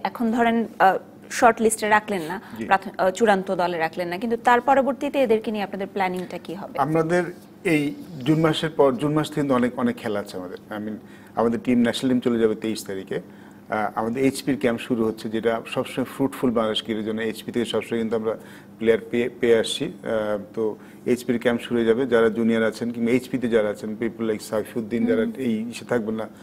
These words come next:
Speaker 2: তারা ওইখানে চলে যাবেন। আমাদের এই টিমের ক্যাম্প শুরু হবে ঈদের পর পর। আহ, শ্রীলঙ্কার সাথে, শ্রীলঙ্কা এই টিম আসছে,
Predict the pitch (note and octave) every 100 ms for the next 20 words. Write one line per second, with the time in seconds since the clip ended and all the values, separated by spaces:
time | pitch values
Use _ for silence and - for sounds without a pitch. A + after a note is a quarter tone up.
0 | - - - A#2 A2+ A#2 A#2+ C#3 C3 A#2
1 | G#2+ C#3 - - - - B2 C#3 D3 E3
2 | E3 E3+ E3 F3+ F3+ - D3+ D3 C3+ C3+
3 | C#3 B2+ B2+ D#3 - - A#2 A2+ A#2 B2
4 | - C#3+ C3 B2+ C3 C3+ - B2+ B2 B2
5 | A#2 B2 A#2+ A2 -